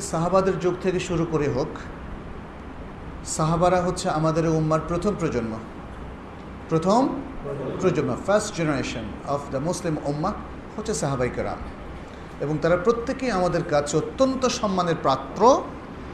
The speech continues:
এবং তাদের থেকেই আমরা হাদিস পেয়েছি। অতএব তাদের প্রতি সম্মানে আমাদের কোনো ঘাটতি নেই। তারা আমাদের আলাল আইনি ওয়ার রাস,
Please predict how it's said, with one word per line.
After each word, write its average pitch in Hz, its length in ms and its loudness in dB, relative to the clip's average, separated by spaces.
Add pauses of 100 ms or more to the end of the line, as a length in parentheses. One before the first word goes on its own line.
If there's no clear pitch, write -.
(220)
এবং 139 280 0
তাদের 165 280 6
থেকেই 175 320 2
আমরা 156 340 4 (380)
হাদিস 127 320 -4
পেয়েছি। - 320 4 (1000)
অতএব 147 260 2 (120)
তাদের 151 300 4
প্রতি 190 340 -2 (140)
সম্মানে 156 380 0
আমাদের 143 260 0 (140)
কোনো 240 180 4
ঘাটতি 165 380 2
নেই। 190 360 0 (1400)
তারা 135 200 0
আমাদের 143 400 0 (680)
আলাল 143 240 2
আইনি 160 260 4
ওয়ার 127 200 4
রাস, - 460 2